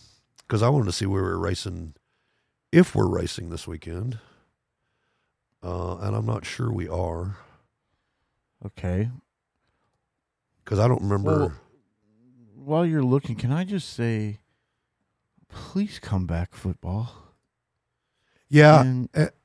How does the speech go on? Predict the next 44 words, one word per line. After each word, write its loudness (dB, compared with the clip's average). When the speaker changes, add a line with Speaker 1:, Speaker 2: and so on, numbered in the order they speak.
Speaker 2:
I -6
guess -4
we're -2
get, -2
starting -2
to -2
get -6
close -4
to -6
baseball. 0
Speaker 1:
No. -2
Uh, 4
Speaker 2:
Oh, 4
they 0
haven't. 0
They're -2
Speaker 1:
yeah. 2
Speaker 2:
working -2
on 0
a -2
C -6
B -2
A 0
or -6
something? -10
Speaker 1:
Yeah, 6
and, -4
um, -2
I 2
heard 4
today 2
was 2
the -2
deadline -2
for 0
there 4
to 2
be 2
a 2
hundred 0
and -6
sixty-two -8
game -8
season. -12